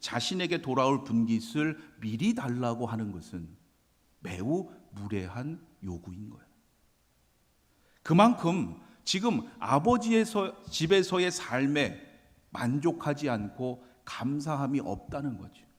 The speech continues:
아버지의 집에서 살아가고 있는데 지금 나는 큰 회의를 갖고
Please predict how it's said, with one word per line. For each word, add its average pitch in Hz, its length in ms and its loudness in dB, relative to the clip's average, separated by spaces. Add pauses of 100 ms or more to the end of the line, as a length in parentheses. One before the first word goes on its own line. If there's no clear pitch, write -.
(1080)
아버지의 190 540 6
집에서 170 720 2
살아가고 196 580 4
있는데 165 880 2
지금 170 320 0
나는 139 260 6
큰 226 320 2
회의를 262 440 6
갖고 104 500 -6